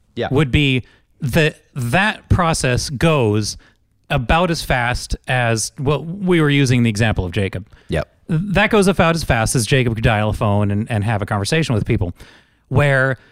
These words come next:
Speaker 2: now that we have a device that sits in everyone's pocket and sleeps next to them on the pillow,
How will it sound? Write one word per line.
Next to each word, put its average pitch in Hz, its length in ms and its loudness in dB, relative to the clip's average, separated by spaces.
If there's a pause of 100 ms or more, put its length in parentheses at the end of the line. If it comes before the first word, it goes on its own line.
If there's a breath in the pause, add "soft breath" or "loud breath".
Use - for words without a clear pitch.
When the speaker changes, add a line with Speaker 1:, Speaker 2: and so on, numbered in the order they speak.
(400 soft breath)
Speaker 2:
now 147 720 4
that 156 280 2
we 139 180 2
have 127 560 0
a 135 160 2
device 123 520 0
that 147 120 -4
sits - 280 -2
in 139 180 0
everyone's 165 440 0
pocket 120 400 -2
and 123 120 -2
sleeps 139 340 -4
next 139 260 0
to 160 100 -2
them 147 140 0
on 135 100 2
the 131 80 -2
pillow, 110 400 0